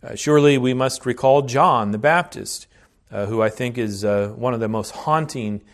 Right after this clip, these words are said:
characters in Scripture. Years of faithful service,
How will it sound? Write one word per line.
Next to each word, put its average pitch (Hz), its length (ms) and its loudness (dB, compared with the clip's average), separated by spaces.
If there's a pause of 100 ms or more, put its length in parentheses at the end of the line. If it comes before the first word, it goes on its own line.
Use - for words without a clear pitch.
(160)
characters 104 720 -2
in 101 100 -10
Scripture. 98 680 -4 (680)
Years 165 540 4
of 175 100 -2
faithful 160 340 -2
service, 101 600 -6